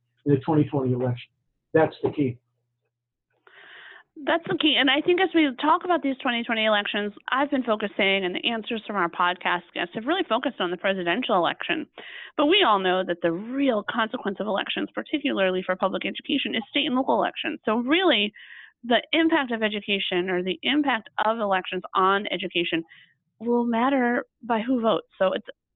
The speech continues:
Speaker 2: almost initially just a matter of getting out to vote for twenty twenty. But that would be an entirely separate podcast. And so, John, we had to truncate our conversation today, and we're gonna have a whole separate podcast where we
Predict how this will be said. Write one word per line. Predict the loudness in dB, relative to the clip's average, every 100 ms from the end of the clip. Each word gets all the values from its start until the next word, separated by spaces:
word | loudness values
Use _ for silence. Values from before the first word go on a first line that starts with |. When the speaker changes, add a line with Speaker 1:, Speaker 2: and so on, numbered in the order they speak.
| _
Speaker 2:
almost | 4 6 4 2
initially | 2 2 0 -4
just | 0
a | 2
matter | 2
of | 0
getting | -2 -2 -2
out | -4
to | -4
vote | -2 -2 -4
for | -6
twenty | -4 -4
twenty. | -4 -4 -4 -4 0
But | 0 0 -6 _ _ _ -2
that | 0
would | 0
be | 0
an | -2
entirely | -6 -4 0 0 0 -4 -4
separate | -4 -4 0
podcast. | 0 0 -2 -6 -6 -10
And | -4
so, | -4
John, | 0 0 0 -4 _ _ _ _ _ -10 -2
we | 0
had | 0
to | 0
truncate | -2 -2 0 0
our | 0
conversation | 0 -4 -4 -4 -4 -6
today, | -6 -4 -4 -6 -12 -16 -6
and | -2
we're | 0
gonna | 0
have | 0
a |
whole | 0 0 0
separate | -2 -2 0
podcast | 0 0 -2 -4
where | -4 -6
we | -6